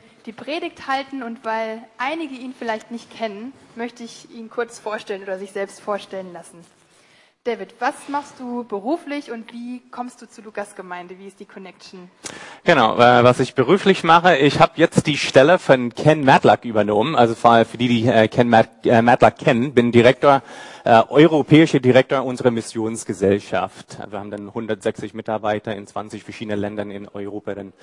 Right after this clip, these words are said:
Speaker 2: die tätig sind.
Speaker 1: Ja, wie kommst du trotzdem zu Lukas Gemeinde? Was ist, äh, bist du regelmäßig hier? Kann man dich hier erblicken oder bist du einmal im Jahr hier oder wie, wie ist das?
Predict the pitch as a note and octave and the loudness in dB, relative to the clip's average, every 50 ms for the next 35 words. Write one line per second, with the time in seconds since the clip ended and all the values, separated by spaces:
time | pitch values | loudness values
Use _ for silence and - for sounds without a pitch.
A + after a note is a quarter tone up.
0 | - - _ _ A2 - - G#2 G2+ - G#2+ F#2 - G#2 G2 - - _ _ _ | -20 -20 _ _ -14 -10 -8 -8 -8 -8 -10 -14 -14 -18 -18 -18 -20 _ _ _
1 | _ _ _ _ G3+ _ _ D4 F#4 _ _ _ _ _ _ _ _ _ _ _ | _ _ _ _ _ _ _ _ _ _ _ _ _ _ _ _ _ _ _ _
2 | _ _ B3+ A#3 A#3+ C4+ - D4+ D4+ D#4 - - D#4+ D4+ D4+ D4 C#4+ - - C#4 | _ _ -8 -8 -8 -4 -4 -4 -4 -4 -6 -4 -4 -2 -2 -2 -4 -6 -8 -8
3 | - - D4 C4+ - - C4 D4 C#4+ C4+ C4 C4 - A3+ G#3+ F#3+ F3 F3+ F3+ F#3 | -8 -8 -12 -12 -12 -12 -14 -10 -8 -8 -10 -10 -12 -14 -14 -12 -12 -12 -12 -12
4 | F#3 G#3 A3 - A3 G3+ - _ - - G#3 G3 G3 G3 G3 _ _ _ _ _ | -12 -12 -14 -14 -20 -20 -20 _ -20 -18 -16 -14 -14 -16 -18 _ _ _ _ _
5 | _ _ _ _ - A3 G3+ _ _ _ _ A#3 A#3 - - G#3 G3 C4 D4+ D#4 | _ _ _ _ -20 -20 -20 _ _ _ _ -12 -12 -12 -16 -14 -12 -10 -10 -8
6 | D#4 C#4 C4+ C4 C4+ D4+ C4 - - B3+ B3 A#3+ - - A3 A3 G#3+ G#3 G#3+ - | -8 -10 -10 -12 -12 -16 -18 -16 -12 -10 -10 -10 -10 -10 -10 -10 -10 -12 -14 -16
7 | - - A3 G#3 G#3 G#3 G3+ G#3 F#3+ A3+ C4 E4 - _ D#4 D4 A#3+ G3+ G3+ G#3 | -12 -8 -6 -6 -6 -6 -6 -10 -12 -10 -10 -10 -10 _ -12 -12 -10 -10 -10 -10
8 | G3+ G#3 G#3 - - A3 G3+ G3+ G3 G3 F#3+ G3 G3+ G#3+ A#3 B3 B3+ B3+ C4+ A#3+ | -10 -12 -16 -18 -18 -14 -14 -12 -12 -12 -12 -12 -10 -8 -8 -8 -8 -8 -10 -8
9 | A3+ A3 G#3 G3 F#3+ G3 G3 G#3 G#3 G3+ G3+ G3 G3 G3 F#3+ F#3 _ _ F3+ | -8 -8 -8 -8 -10 -12 -12 -16 -20 -20 -20 -20 -20 -20 -20 -20 _ _ -20